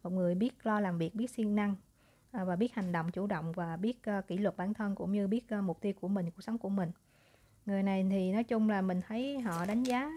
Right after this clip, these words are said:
bạn là một người giỏi, à, và có thể bạn cũng là một người nhìn rất là quyến rũ, <laughs> có sức hút. Ừm, và có thể, à, bạn chủ động cho nên họ cũng rất là thích cái điều này.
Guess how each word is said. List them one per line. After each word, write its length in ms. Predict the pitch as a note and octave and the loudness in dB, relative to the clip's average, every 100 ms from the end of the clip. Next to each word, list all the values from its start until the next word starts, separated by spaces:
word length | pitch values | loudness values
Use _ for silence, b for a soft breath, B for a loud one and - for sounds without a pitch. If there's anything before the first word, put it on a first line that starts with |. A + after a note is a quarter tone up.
| C#4+ | -4
bạn 220 | F3+ F3+ | -2 -2
là 80 | F3+ | 0
một 160 | F3+ | 0
người 360 | F3 F3+ F3+ F3 | 0 2 2 2
giỏi, 320 | E3+ F3 B3 - - - - - b b b b - | 0 -2 -6 -8 -16 -20 -20 -20 b b b b -4
à, 320 | G#3 G#3 G3 | 0 0 0
và 260 | G3 F#3 F#3 | -2 -2 -2
có 100 | A#3 | -4
thể 340 | A#3 F#3+ G3+ A#3 | -4 -2 0 0
bạn 160 | F3+ | 2
cũng 120 | G3 | 2
là 80 | A3 | 2
một 120 | F#3 | 2
người 280 | F3 F3+ F3 | 0 0 2
nhìn 160 | F3+ F3 | 2 0
rất 180 | B3 A#3 | -2 -2
là 60 | |
quyến 220 | F#3+ B3 | 0 0
rũ, 300 | D4 E3+ F#3+ D4+ B B G#3+ | 2 2 2 -2 B B -20
<laughs> 360 | B B B - | B B B -4
có 120 | C4 | -4
sức 220 | - D#4 | -2 0
hút. 160 | E4 E4+ - b b b A3 | -2 -4 -12 b b b -2
Ừm, 380 | F#3+ F3+ F3 F3 - - | 0 2 0 -4 -8 -4
và 240 | F#3 F3+ | -2 0
có 140 | F3+ | -2
thể, 460 | A#3 G3+ F3 A#3 B3+ | -2 0 2 2 2
à, 420 | A#3+ G#3+ G3+ G3 F#3+ F#3+ G#3+ G#3+ | 2 2 2 0 0 -2 -4 -4
bạn 240 | F#3+ E3+ | -2 0
chủ 240 | F#3 E3+ G#3+ | 0 2 2
động 220 | G3 E3 | 2 2
cho 80 | G3 | 2
nên 140 | G3+ | 2
họ 80 | G3 | 2
cũng 180 | E3 F#3+ | 0 0
rất 80 | A#3+ | 0
là 80 | A#3+ | 0
thích 140 | C4 | -2
cái 100 | - | -2
điều 180 | G#3 E3+ | 0 0
này. 220 | E3+ E3 | 0 -2